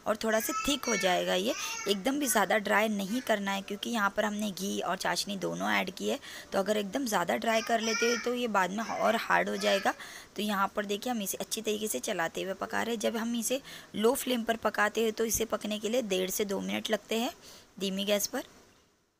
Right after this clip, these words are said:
तो ये देखिए perfectly हो गया, बस इतना ही हमें पकाना है। इसमें हम dry fruits add कर देते। मैंने बारीक कटा हुआ काजू, पिस्ता और बादाम इसमें ऐड कर रहे हैं। आपको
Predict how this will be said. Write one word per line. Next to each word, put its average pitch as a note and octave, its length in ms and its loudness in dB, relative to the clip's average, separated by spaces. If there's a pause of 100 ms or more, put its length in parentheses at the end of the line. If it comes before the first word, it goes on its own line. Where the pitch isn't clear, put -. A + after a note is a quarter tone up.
(600)
तो F#3 60 -4
ये G3 220 0
देखिए A#3+ 360 -2
perfectly G3+ 460 -2
हो G3+ 220 0
गया, A#3+ 180 0
बस G#3+ 300 0
इतना G#3 260 -2
ही A#3 180 2
हमें A3 260 2
पकाना G3+ 320 0
है। B3+ 140 -2
इसमें G3 200 -2
हम G3 160 -2
dry F#3 200 2
fruits A#3 280 -2
add G3+ 220 0
कर G#3 160 -2
देते। G#3+ 280 -2 (380)
मैंने G3+ 180 0
बारीक F#3 320 2
कटा G3 180 0
हुआ G3 100 4 (120)
काजू, F#3+ 340 2 (640)
पिस्ता - 460 4 (300)
और A#3+ 100 2
बादाम F#3 440 2 (1080)
इसमें - 320 -4
ऐड E3+ 200 0
कर G#3+ 160 2
रहे G#3+ 140 0
हैं। D4+ 80 0 (100)
आपको F3+ 340 2